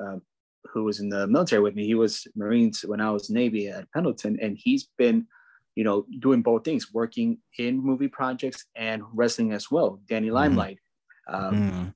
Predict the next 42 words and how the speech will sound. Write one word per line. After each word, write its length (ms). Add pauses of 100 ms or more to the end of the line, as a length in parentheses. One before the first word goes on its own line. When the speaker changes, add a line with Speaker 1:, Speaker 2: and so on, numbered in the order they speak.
(260)
Speaker 1:
he's, 160
he's 200
been 140
popping 280
up 140
pretty 160
big. 160
He's 140
in 100
M 120
L 120
W. 600 (320)
Uh, 220
he's 260 (140)
been 300 (120)
worked, 300
done 160
some 140
work 120
in 100
A 40
E 160
W 400
and 100
some 140
other 140
promotions. 640 (440)
Uh, 240 (320)
but 180 (100)
he, 400 (220)
if 220 (560)
anything 460
I 120
could 180
see 160
from 240
what 140
his 260
journey 280
has 140
been, 200
is, 180